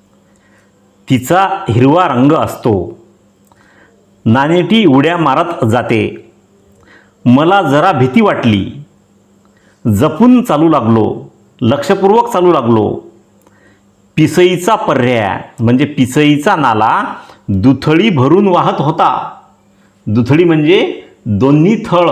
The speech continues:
म्हणजे दोन्ही काठ भरून वाहत होता. त्याच्या पाण्याला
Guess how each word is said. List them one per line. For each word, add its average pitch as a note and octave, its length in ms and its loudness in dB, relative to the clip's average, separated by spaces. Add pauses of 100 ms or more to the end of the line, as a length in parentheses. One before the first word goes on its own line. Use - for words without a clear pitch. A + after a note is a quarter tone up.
(480)
म्हणजे C#3+ 300 0
दोन्ही D#3 520 0
काठ F3 300 0
भरून C#3+ 380 0
वाहत E3 340 0
होता. D3+ 460 -2 (1200)
त्याच्या C#3 320 -2
पाण्याला C3+ 640 0